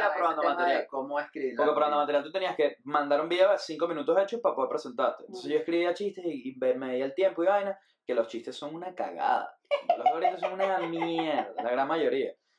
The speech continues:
Speaker 1: Te-, sí tenía un cierto trabajo de estructura y como que medio creaba personajes y vaina, pero muy empírico todo.
Speaker 2: ¿Creabas personajes?
Speaker 1: Pero muy empírico todo.
Speaker 2: A vete, a vete.
Speaker 1: No tengo ningún
Speaker 2: ¿No te acuerdas de algo? Así
Speaker 1: No,
Speaker 2: que tú digas.
Speaker 1: no.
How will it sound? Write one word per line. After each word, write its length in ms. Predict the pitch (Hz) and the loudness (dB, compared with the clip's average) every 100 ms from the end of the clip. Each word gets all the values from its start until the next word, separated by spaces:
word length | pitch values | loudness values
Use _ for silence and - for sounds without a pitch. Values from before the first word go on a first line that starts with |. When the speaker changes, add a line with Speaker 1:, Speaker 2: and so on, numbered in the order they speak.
| _ | _
Speaker 1:
Te-, 140 | - 151 | 2 2
sí 160 | 185 185 | 2 0
tenía 240 | 220 247 | 2 2
un 60 | 240 | 2
cierto 300 | 233 233 233 | 2 2 4
trabajo 260 | 175 156 208 | 4 4 2
de 60 | |
estructura 640 | 202 151 - 185 180 151 143 | 0 -6 2 4 6 6 4
y 80 | 139 | 2
como 220 | 139 135 | -4 -4
que 80 | 139 | -4
medio 240 | 135 131 | -4 -4
creaba 300 | 131 131 131 | -2 0 0
personajes 640 | 156 - 120 165 151 131 | -2 -4 -2 0 0 -2
y 20 | 147 | -2
vaina, 260 | 170 143 - | 0 -2 -2
pero 240 | 123 120 | 0 0
muy 240 | 127 135 151 | -2 -4 -4
empírico 380 | 156 185 175 | -2 0 0
todo. 140 | 214 147 | 4 4
Speaker 2:
¿Creabas 320 | 175 202 214 | 4 4 2
personajes? 720 | 208 202 - 202 190 - 107 - | -2 -4 -4 -4 -4 -4 -10 0
Speaker 1:
Pero 220 | 143 147 | 4 4
muy 140 | 147 | 2
empírico 420 | 156 165 180 135 131 | 0 2 2 2 0
todo. 120 | 131 | 2
Speaker 2:
A 40 | |
vete, 240 | 165 208 180 | 2 2 0
a 40 | |
vete. 320 | 202 220 - - | 0 -2 -8 -14
Speaker 1:
No 200 | 113 113 | -12 -10
tengo 220 | 117 131 | -8 -8
ningún 320 | 139 120 117 | -8 -8 -8
Speaker 2:
¿No 200 | 131 143 | -4 -2
te 80 | 139 | 0
acuerdas 340 | 175 196 196 | 2 2 2
de 80 | 185 | 2
algo? 280 | 175 123 120 | 0 -2 -6
Así 80 | 120 | -6
Speaker 1:
No, 40 | |
Speaker 2:
que 160 | 117 156 | -2 -2
tú 120 | 160 - | -2 -4
digas. 140 | 113 | -6
Speaker 1:
no. 160 | 135 | -10